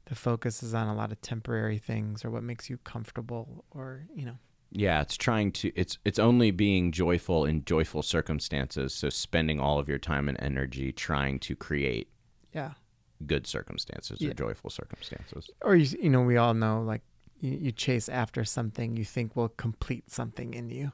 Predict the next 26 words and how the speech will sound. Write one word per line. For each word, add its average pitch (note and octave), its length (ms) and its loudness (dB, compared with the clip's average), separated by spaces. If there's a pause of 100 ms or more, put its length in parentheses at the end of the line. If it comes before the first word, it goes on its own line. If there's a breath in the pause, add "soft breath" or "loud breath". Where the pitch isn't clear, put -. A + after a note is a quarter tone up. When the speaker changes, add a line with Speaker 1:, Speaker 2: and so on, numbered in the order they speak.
Speaker 2:
Hmm. C3+ 280 -6
Speaker 1:
you C3+ 140 2
know, A#2+ 220 2
like A2+ 320 -6 (360)
work A#2+ 300 -6
or A#2+ 120 -6
money A2+ 380 -4
or A2+ 100 -6
sex - 420 -12
or A#2 120 -6
whatever. A2 460 -8
Speaker 2:
Yeah. E2+ 100 -4
Speaker 1:
And A#2+ 300 0 (360 loud breath)
it's - 160 -8
like, B2 180 -4
"If C#3+ 200 4
I C3 120 4
just A#2 340 -2
get," - 420 -4 (360)
Speaker 2:
Mm-hmm. E2 220 -6 (100)
Speaker 1:
and A#2+ 140 -2
then A2+ 160 2
you're A2 160 2
like, G#2+ 280 -2
"Oh, D3+ 160 6
that, D3+ 200 2